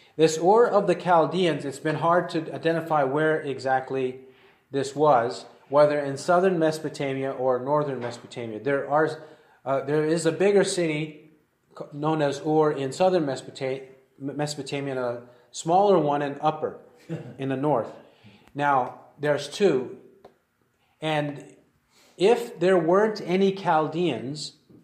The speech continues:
in southern Mesopotamia, this would be why it says Ur of the Chaldeans, because this tiny town in upper Mesopotamia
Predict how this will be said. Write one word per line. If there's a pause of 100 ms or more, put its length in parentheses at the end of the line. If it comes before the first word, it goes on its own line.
(120)
in
southern
Mesopotamia, (640)
this
would
be
why
it
says
Ur
of
the
Chaldeans,
because (300)
this (180)
tiny
town (180)
in
upper
Mesopotamia